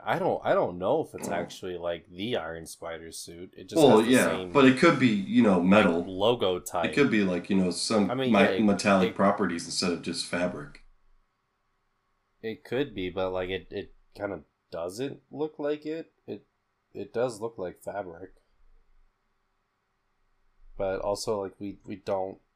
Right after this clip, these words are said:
Speaker 1: really know. We've only gotten pictures. We haven't seen it in action or on set or anything, so we don't know. Uh,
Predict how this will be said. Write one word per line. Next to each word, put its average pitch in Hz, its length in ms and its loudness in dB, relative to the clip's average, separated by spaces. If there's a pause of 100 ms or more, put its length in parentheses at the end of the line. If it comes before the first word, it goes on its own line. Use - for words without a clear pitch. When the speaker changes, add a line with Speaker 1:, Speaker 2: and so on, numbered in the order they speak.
(500)
Speaker 1:
really 95 360 -10
know. 87 400 -8
We've 87 260 -12
only 90 260 -8
gotten 90 340 -10 (100)
pictures. 87 460 -16
We 87 80 -12
haven't 85 260 -10
seen 87 280 -14
it 85 100 -14
in 85 140 -14
action 85 580 -14
or 85 220 -14
on 87 260 -16
set 87 320 -12
or 85 120 -14
anything, 87 400 -16
so 90 200 -14
we 87 100 -10
don't 85 240 -12
know. 85 300 -14 (1160)
Uh, 90 200 -8